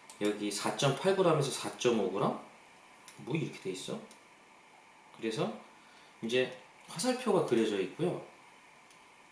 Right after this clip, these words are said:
예, 이렇게 돼 있습니다. 그러면 어떻게 돌리라는 거지? 빠지는데요?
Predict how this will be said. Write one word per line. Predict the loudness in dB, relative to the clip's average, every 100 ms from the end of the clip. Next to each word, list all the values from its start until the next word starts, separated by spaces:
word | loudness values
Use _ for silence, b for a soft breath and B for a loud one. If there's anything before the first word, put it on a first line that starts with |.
| -20 -20
예, | -14 -10
이렇게 | -8 -4
돼 | -4
있습니다. | -4 -6 -8 -10
그러면 | -10 -10 -12 -12 -6
어떻게 | -4 0
돌리라는 | 0 0 -2 -4 -6
거지? | -6 -8 -12 -18 -20 -20 -20 -20 -20 -20 -20 -20 -20 -20 -20 -20 -20 -20 -20 -20 _ _ _ _ _ _ _ _ -6
빠지는데요? | -4 -4 -8 -8 -6 -8